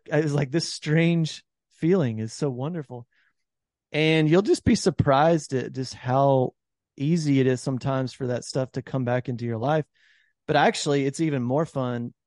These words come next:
when your kids get older because you get to share the passion for them, you know, with them. I love the outdoors. I love fishing. I love hunting. I love hiking. And, like, before, that was all about me and my experience. And now it's like,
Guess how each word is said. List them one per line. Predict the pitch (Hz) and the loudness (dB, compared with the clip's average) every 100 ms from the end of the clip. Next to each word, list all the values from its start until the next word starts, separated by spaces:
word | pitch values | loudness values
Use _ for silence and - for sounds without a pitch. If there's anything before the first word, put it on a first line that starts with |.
| _ | _
when | 135 | -8
your | 123 | -6
kids | 117 156 135 | -2 -2 0
get | 123 123 | 0 2
older | 160 147 | 2 0
because | 117 - 120 | -4 -6 -8
you | |
get | 123 127 | -6 -8
to | 101 | -10
share | - 135 | -2 0
the | 123 | 2
passion | - 107 107 - - - _ _ _ _ _ _ | 0 -2 -6 -12 -16 -18 _ _ _ _ _ _
for | - 123 | -6 -2
them, | 113 110 | 0 0
you | 107 139 | -2 0
know, | - - | 0 -2
with | 110 143 127 | -4 -2 0
them. | 131 117 | 0 2
I | 131 | 4
love | 156 147 | 4 4
the | 135 127 | 4 2
outdoors. | 120 123 131 135 135 - - _ _ _ _ | 2 0 0 0 -2 -6 -18 _ _ _ _
I | 139 | 0
love | 131 | 0
fishing. | - - 139 - 139 131 | -2 -4 -4 -2 -4 -2
I | 120 | 0
love | 123 | -2
hunting. | - 139 131 139 131 127 | -2 -6 -6 -6 -6 -6
I | 113 | -6
love | 120 117 | -8 -8
hiking. | - 127 127 135 127 123 - _ _ _ _ _ | -2 0 0 0 0 -2 -8 _ _ _ _ _
And, | - 127 123 | -12 -8 -4
like, | 117 117 - | -2 -4 -6
before, | 127 127 - 165 180 151 131 | -6 -6 0 4 6 8 8
that | 120 131 | 6 4
was | 120 | 4
all | 123 127 | 2 2
about | 123 113 113 | 4 2 2
me | 117 127 123 | 0 0 0
and | |
my | 117 120 | 0 -4
experience. | - 139 131 - | -4 -4 -2 -4
And | 127 120 | -6 -2
now | 135 151 | 2 2
it's | 123 | 0
like, | 113 92 | -6 -12